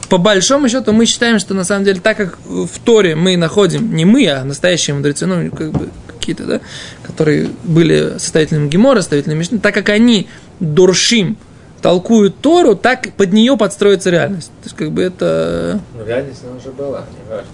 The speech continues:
Speaker 1: О, а
Speaker 2: Ты
Speaker 1: з-
Speaker 2: можешь найти, как бы, э, толкование в Торе,
Speaker 1: А
Speaker 2: почему
Speaker 1: потому что там
Speaker 2: реальность
Speaker 1: та, та
Speaker 2: была.
Speaker 1: реальность была, потому что тогда толковали вот таким каким-то определённым образом. Я сейчас толкую по-другому. И поэтому
Speaker 2: Да, я пришёл сказать, что
Speaker 1: И
Speaker 2: тайно делали.
Speaker 1: О,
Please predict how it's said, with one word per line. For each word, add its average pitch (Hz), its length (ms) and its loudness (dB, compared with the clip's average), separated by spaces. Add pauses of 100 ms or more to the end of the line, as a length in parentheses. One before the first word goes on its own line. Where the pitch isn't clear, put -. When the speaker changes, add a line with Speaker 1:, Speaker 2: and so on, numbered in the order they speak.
(100)
Speaker 1:
О, 175 280 4 (180)
а 160 80 -2
Speaker 2:
Ты 180 120 -6
Speaker 1:
з- 180 100 0
Speaker 2:
можешь 139 300 -2
найти, 135 300 -8
как 147 140 -12
бы, 135 300 -4
э, 127 380 -8 (420)
толкование 135 460 -8
в - 100 -16
Торе, 139 160 -6
Speaker 1:
А 160 100 0
Speaker 2:
почему - 140 -6
Speaker 1:
потому 175 220 2
что 196 120 2
там 214 200 2
Speaker 2:
реальность 180 200 -6
Speaker 1:
та, 202 140 0
та 202 100 0
Speaker 2:
была. 190 80 2
Speaker 1:
реальность 202 480 0
была, 208 360 2
потому 180 340 -2
что 175 160 -4
тогда 170 340 0
толковали 185 640 2
вот 160 180 -2
таким 170 280 0
каким-то 156 240 -2
определённым 151 420 -2
образом. 127 240 -2
Я 175 60 0
сейчас 233 140 -2
толкую 240 340 2
по-другому. 175 600 0 (300)
И - 60 -8
поэтому 175 320 2 (180)
Speaker 2:
Да, 104 100 -14
я 101 40 -10
пришёл - 280 -10
сказать, 117 300 -12
что - 120 -16
Speaker 1:
И 90 120 -8
Speaker 2:
тайно 113 240 -8
делали. 135 320 -6 (160)
Speaker 1:
О, 180 320 2